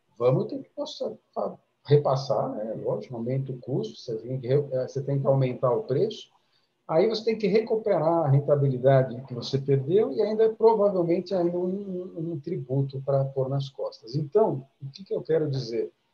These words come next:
É que, é, é, graças a Deus, tá acontecendo tudo isso em um cenário bom, né? É, então, como nós temos um cenário positivo de soja, de milho, et cetera,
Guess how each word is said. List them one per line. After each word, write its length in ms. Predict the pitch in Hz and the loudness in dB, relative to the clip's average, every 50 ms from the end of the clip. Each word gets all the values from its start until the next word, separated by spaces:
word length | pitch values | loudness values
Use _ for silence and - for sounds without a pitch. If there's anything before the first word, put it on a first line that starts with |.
| _ _ _ _ _ _ _ _ | _ _ _ _ _ _ _ _
É 220 | - 147 156 160 156 | 2 2 2 2 0
que, 460 | 156 - - 180 185 185 185 175 - - | -4 -12 -12 -10 -8 -8 -8 -10 -10 -8
é, 800 | 170 156 151 151 151 151 147 147 143 143 143 139 135 135 139 139 - | -2 0 2 2 2 2 2 2 2 2 2 2 2 0 0 -2 -2
é, 460 | 147 131 127 127 127 127 127 131 131 135 | -2 0 0 0 0 -2 -4 -4 -4 0
graças 480 | 139 170 196 226 240 214 - 208 170 170 | 0 2 2 2 -2 -4 -6 -6 0 2
a 100 | 160 143 | 2 2
Deus, 400 | 139 135 160 202 208 185 139 139 | 4 2 2 4 4 4 2 0
tá 100 | - - | -6 -8
acontecendo 680 | - - _ - - - - - 285 233 147 196 196 185 | -10 -10 _ -16 -14 -12 -8 -6 -4 -2 -2 -2 -4 -6
tudo 280 | - 262 220 185 160 | -10 -14 -12 -8 -6
isso 280 | 170 190 - - - 202 | -6 -6 -6 -8 -8 -8
em 80 | 185 185 | -6 -6
um 80 | 180 | -6
cenário 560 | 180 - 202 190 180 175 175 185 196 220 - - | -4 -2 -2 -2 0 0 0 0 -2 -4 -6 -6
bom, 420 | 170 156 180 175 175 - 175 - - _ _ _ _ - | 0 2 4 4 4 2 -4 -8 -14 _ _ _ _ -10
né? 260 | 131 123 131 139 139 135 135 - _ _ _ _ _ _ _ - | -6 -4 -2 -2 -2 -4 -6 -12 _ _ _ _ _ _ _ -8
É, 380 | - 131 127 127 127 123 120 120 | 0 0 2 4 4 4 2 2
então, 320 | 120 120 - - 160 165 165 | 0 -6 -6 -6 -6 -6 -6
como 220 | - 190 196 190 | -6 -6 -4 -2
nós 240 | 175 156 139 135 - | 0 0 0 0 0
temos 260 | 147 139 127 123 120 | 0 0 0 -2 -6
um 40 | 117 | -8
cenário 420 | - - 120 113 117 113 107 101 - - | -8 -8 -6 -4 -4 -4 -4 -4 -6 -6
positivo 720 | 127 120 113 104 92 _ - - 123 131 135 127 123 - - | -6 -6 -6 -8 -12 _ -16 -12 -8 -6 -6 -6 -6 -10 -18
de 120 | _ - - | _ -20 -20
soja, 540 | - - - 113 120 117 104 92 - - - | -18 -12 -8 -6 -4 -4 -4 -6 -8 -14 -20
de 140 | - _ - | -20 _ -20
milho, 240 | 98 107 110 107 98 | -14 -12 -10 -10 -10
et 100 | 95 - | -10 -12
cetera, 520 | - - - 147 175 160 139 - 135 - | -10 -6 -4 -4 -4 -4 -10 -12 -16 -18